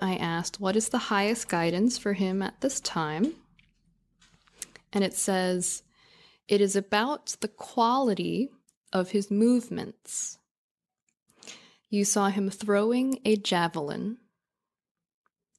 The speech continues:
In one image, his movements were swift, with a light,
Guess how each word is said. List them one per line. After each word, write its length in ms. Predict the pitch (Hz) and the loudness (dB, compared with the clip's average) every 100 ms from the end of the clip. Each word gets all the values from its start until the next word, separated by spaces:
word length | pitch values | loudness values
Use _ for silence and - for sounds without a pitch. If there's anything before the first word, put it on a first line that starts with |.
| _ - - - - | _ -20 -20 -20 -4
In 200 | 202 196 | 0 2
one 300 | 202 240 294 | 4 2 2
image, 760 | 208 180 165 - 220 220 - - _ | 0 0 -2 -6 -6 -4 -4 -4 _
his 220 | - 202 | -2 0
movements 840 | 196 220 233 220 214 214 - - | 4 4 4 2 0 0 -4 -8
were 120 | 202 196 | -6 -4
swift, 800 | - - 240 180 - - - - _ _ _ - - - _ - | -4 0 0 -2 -10 -16 -16 -16 _ _ _ -20 -20 -20 _ -4
with 180 | 190 - | -2 0
a 140 | 185 | 0
light, 560 | 180 185 226 - - | 2 2 2 -2 -10